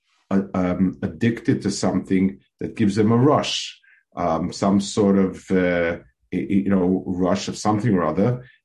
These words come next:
that addicts a person because there's a pleasantness to it. And we,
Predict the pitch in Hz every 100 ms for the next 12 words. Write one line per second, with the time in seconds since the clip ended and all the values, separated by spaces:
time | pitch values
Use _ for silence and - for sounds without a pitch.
0 | - 85 107 120 110 - _ 104 185 196
1 | - 107 98 101 110 101 - 104 98 104
2 | 160 170 135 95 - 82 87 127 - _
3 | _ _ _ - 98 101 101 101 98 -
4 | _ _ _ _ _ 107 107